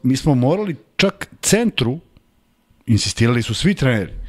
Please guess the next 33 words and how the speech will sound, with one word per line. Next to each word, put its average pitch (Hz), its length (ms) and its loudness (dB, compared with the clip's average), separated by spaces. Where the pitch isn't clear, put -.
da 90 160 0
damo 123 440 2
bliže 139 320 0
košu, - 420 -2
ne 87 140 -6
da 92 80 0
napravi 127 320 0
četiri 165 360 0
driblinga 120 340 -2
do 95 100 -8
koša. - 280 -8
Takva 76 260 -8
su 113 140 0
vremena 120 300 4
bila. 98 200 -4
Pa 104 140 4
je 101 100 2
zato 139 340 0
u 165 180 0
ono 170 180 2
vreme 151 300 0
bio 151 200 0
vrlo 165 240 -2
bitan 156 280 -2
tajming 156 420 2
kad 185 220 0
je 175 100 4
lopta 135 360 0
krenula 208 500 0
i 123 100 0
kad 196 220 0
je 160 60 2
taj 185 320 0